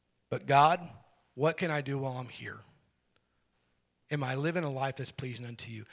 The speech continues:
What am I doing after that experience of receiving the Holy Ghost and being baptized in your name? That was that initial spark. That was that key that opened the door to change in your life.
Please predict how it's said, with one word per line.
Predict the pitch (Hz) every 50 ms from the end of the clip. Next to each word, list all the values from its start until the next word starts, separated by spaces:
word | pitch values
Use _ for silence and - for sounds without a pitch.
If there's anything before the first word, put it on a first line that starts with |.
| - - - _ _ _ _ _ _ _ _ _ -
What | 139 165 196
am | 226 214 196
I | 180 175
doing | 160 147 139 170 170 160 143 131 123 120 123 - _ _ _ _ -
after | 156 160 - - 160
that | 160 147
experience | 143 139 - - - - - 151 139 127 123 117 -
of | 139 117 127
receiving | 123 - - 156 160 151 156
the | 147 131
Holy | 113 147 147 143 131
Ghost | 127 127 123 117 - - - - - - - -
and | 127 131 127
being | 135 131 123
baptized | 117 131 131 131 131 - - 131 127 127 110 117
in | 127
your | 123 120 120
name? | 120 117 113 113 107 110 - _ _ _ _ _ _ _ _ _ _ _ _ -
That | 156 160 -
was | 180 160 127
that | 156 156 147 - -
initial | 143 139 139 147 160 156 - 165 151 -
spark. | - - - - - 156 127 - - - - - - - - - - _ _ _ _ _ _ _ _ _ _ _ _ _ _ _ _ _ _ _ _ _ _ _ _ _ _ _ _ _ _ _ _ _ _ _ -
That | 139 139 139
was | 139 131
that | - 143 - -
key | - - - 170 151
that | 135 127 127
opened | 131 127 - 127 127
the | 120
door | 120 143 143 135 127 117
to | 117
change | 107 - - - 135 123 113 113 107 - - - - - _ _ _ _ _ - - -
in | 120 117
your | 110 110
life. | 104 101 107 113 123 123 - - -